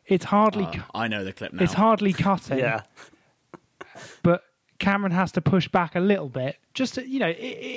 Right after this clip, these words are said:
Speaker 1: it's pushing a little bit close. "Oh, you're a carpenter. How safe is it?" It's a good question. You know, there is, there's something to discuss there.
Speaker 2: Cutting down trees.
Speaker 1: Yeah, so, you know,
Speaker 2: Yeah.
Speaker 1: so Cameron, um, Cameron comes back with, "Well, I work with timber, which is a much more sustainable building material as opposed to concrete." And I think that alone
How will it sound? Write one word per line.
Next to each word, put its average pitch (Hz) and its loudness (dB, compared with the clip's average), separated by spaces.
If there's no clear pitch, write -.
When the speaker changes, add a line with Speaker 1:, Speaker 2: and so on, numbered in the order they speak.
Speaker 1:
it's 277 -6
pushing 285 -4
a 254 -2
little 247 -4
bit 190 -6
close. 143 -6
"Oh, 247 0
you're 233 2
a 226 -2
carpenter. 220 2
How 220 4
safe 214 0
is 214 -4
it?" 294 -2
It's 277 0
a 339 0
good 349 0
question. 151 0
You 277 2
know, 294 4
there 285 4
is, 269 0
there's 302 2
something 294 0
to 262 -4
discuss 285 0
there. 131 -2
Speaker 2:
Cutting 143 -2
down 139 0
trees. 143 0
Speaker 1:
Yeah, 269 8
so, 254 4
you 277 2
know, 208 6
Speaker 2:
Yeah. 160 -2
Speaker 1:
so 202 0
Cameron, 240 2
um, 202 2
Cameron 233 -2
comes 202 2
back 185 2
with, 175 0
"Well, 180 4
I 190 2
work 202 4
with 190 0
timber, 143 0
which 151 0
is 147 4
a 147 4
much 160 0
more 143 2
sustainable 139 0
building 139 2
material 135 0
as 131 -2
opposed 135 -2
to 160 -4
concrete." 208 -2
And 175 0
I 214 4
think 262 0
that 262 2
alone 160 2